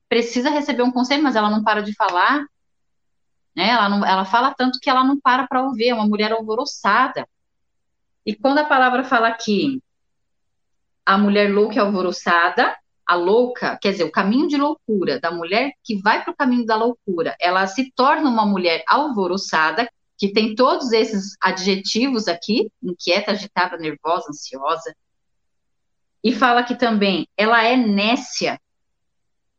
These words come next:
Olha a palavra nécia, significa desprovida de conhecimento.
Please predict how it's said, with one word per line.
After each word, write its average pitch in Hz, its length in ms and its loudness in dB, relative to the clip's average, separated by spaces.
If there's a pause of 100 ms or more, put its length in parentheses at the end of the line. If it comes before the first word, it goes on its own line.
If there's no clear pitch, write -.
(140)
Olha 226 200 2
a 254 60 -6
palavra 214 480 2
nécia, 147 600 -2 (160)
significa 190 760 -2 (140)
desprovida 254 1040 0
de 254 140 -2
conhecimento. 233 880 -2